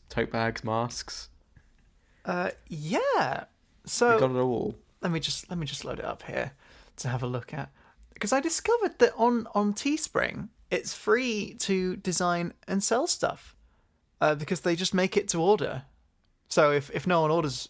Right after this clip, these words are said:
Speaker 2: any, they don't make any. And if one person orders one, they make one. Um, so I thought, "Wh-, why not?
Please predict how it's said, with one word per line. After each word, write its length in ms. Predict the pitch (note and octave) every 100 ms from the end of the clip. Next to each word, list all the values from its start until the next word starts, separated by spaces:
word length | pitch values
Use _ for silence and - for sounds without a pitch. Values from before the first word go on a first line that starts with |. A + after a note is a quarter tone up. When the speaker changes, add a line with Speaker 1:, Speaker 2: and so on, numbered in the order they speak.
| -
Speaker 2:
any, 300 | A#2+ C3 C#3 -
they 80 |
don't 140 | C#3+ -
make 200 | F3 -
any. 280 | C3 C#3 - _ _
And 80 | D3
if 80 | C3
one 180 | D3+ D3+
person 320 | D#3 C#3 D3
orders 260 | C#3+ C3+
one, 240 | C#3 C3+ C#3+
they 80 | C#3
make 220 | D3+ D3+
one. 320 | E3 D#3 B2 _ _ _ _ _ _ - _ -
Um, 400 | C#3 C#3 C3 C3 _ _ _ _ _ -
so 360 | - D#3+ D#3
I 80 | D#3
thought, 220 | F3 -
"Wh-, 300 | - C3+ - C#3
why 220 | E3 A3+
not? 320 | A3+ D3 -